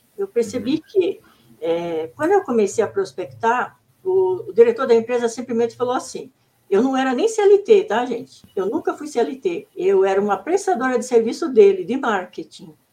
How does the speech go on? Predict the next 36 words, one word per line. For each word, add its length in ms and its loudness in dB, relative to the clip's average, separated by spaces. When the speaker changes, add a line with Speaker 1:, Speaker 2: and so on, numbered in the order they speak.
Speaker 1:
Então, 180 0
eu 100 8
cuidava 300 0
da 60 2
empresa 320 0
de 80 -14
São 160 -6
Paulo 340 -2
e 100 -6
uma 140 -2
empresa 300 2
que 100 -4
eles 160 -6
tinham 160 -2
em 160 0
Manaus, 640 -2
que 80 -4
atendia 800 0
a 60 -8
Xerox. 720 -8
Ele 220 -2
chegou 420 -2
numa 220 -2
reunião 320 0
e 40 -6
falou 160 -10
assim: 140 -10
Mira, 240 2
a 40 0
gente 200 -6
precisa 300 -4
aumentar 320 -2
essa 180 -4
carteira 400 -4
de 80 -4
clientes, 560 -8